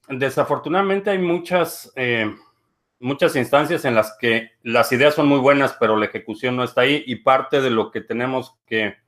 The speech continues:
hacer, eh, cuando estamos invirtiendo en este tipo de proyectos es evaluar si, si realmente tienen, eh, potencial de ejecutar. Creo que en el caso de Neo, eh,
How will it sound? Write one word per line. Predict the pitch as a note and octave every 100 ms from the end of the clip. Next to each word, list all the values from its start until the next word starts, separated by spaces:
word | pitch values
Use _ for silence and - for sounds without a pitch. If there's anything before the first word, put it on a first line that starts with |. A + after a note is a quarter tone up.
| _ _ _ _ _ _
hacer, | A#2+ A2 C3 B2+ B2+ -
eh, | A#2 G#2+ G2+ G2+ G2 F#2+ _ G#2
cuando | A2 G#2
estamos | B2+ B2 A#2+
invirtiendo | A2 G#2+ C3 C3
en | B2+
este | A#2+ A2+
tipo | A#2 B2
de | A#2+
proyectos | A2 B2+ B2+ B2 C3
es | A#2+
evaluar | A#2 A2+ A2+ A#2+ A#2+ -
si, | - G#2+ G2+ G#2
si | -
realmente | G2+ A2+ A#2 A#2 A2 A2 A2 _ _ _ _ _
tienen, | - A#2 A#2 A#2+ A2+ G#2+ G#2 A#2
eh, | A2 G#2
potencial | A2+ A2+ A2 C3 C3
de | B2
ejecutar. | A#2 G#2 A2+ C#3+ D3+ - - _
Creo | B2+ C#3 D3+ -
que | B2+
en | A2+ G#2+
el | G#2+
caso | C3 C#3 D3+
de | A#2
Neo, | A2+ C#3+ E3+ F3+ F3+ -
eh, | A2+ G#2+ G2+ G2